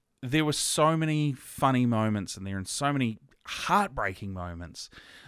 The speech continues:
Um, the one, one of the funny moments when she is, um,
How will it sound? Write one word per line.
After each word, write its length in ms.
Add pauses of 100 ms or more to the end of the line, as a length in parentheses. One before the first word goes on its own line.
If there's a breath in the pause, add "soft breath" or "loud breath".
Um, 460
the 80
one, 260
one 140
of 80
the 60
funny 280
moments 480
when 600
she 500
is, 680
um, 600